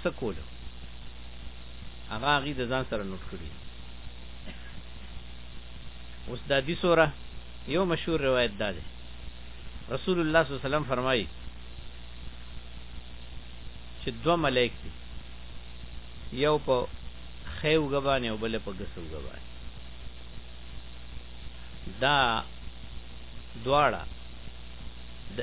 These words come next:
انسان د اعمالو، د هغه د اقوالو، دی څه عمل کوي او دی څه وایي په دې ژبه باندې. نو دا د دې دپاره دي چې د دې انسان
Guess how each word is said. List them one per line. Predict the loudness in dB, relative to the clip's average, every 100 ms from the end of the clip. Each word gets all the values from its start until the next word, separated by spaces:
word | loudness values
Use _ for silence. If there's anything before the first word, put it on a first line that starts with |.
| -2
انسان | -2 0 6 8 8 6
د | 2
اعمالو، | 4 4 2 2 4 4 4 2
د | 2
هغه | 2 2
د | -2
اقوالو، | -2 -4 -2 2 4 4 0 -4 -8 -8 -8 -8 -8 -8 -8 -8 -8 -8 -6 -8 -6 6
دی | 8
څه | 8 6
عمل | 6 8 8 6
کوي | 6 4 4
او | 6 6
دی | 8 6
څه | 8 8
وایي | 8 8
په | 6
دې | 4 4
ژبه | 4 2
باندې. | 2 -2 -6 -8 -8 -8 -8 -8 -8 -8 -8 -8 -8 -8 -8 -8 -8 -8 -8 -8 -10 -8 -8 -8 -8 -8 -8 -8 -8 -6
نو | -2
دا | 2 6 6
د | 6
دې | 4 6
دپاره | 6 8 8 8
دي | 2 -6 -8 -8 -10 -10 -10 -10 -10 -10 -10 -6
چې | -2
د | -2 2
دې | 4 4
انسان | 0 -2 6 8 8 4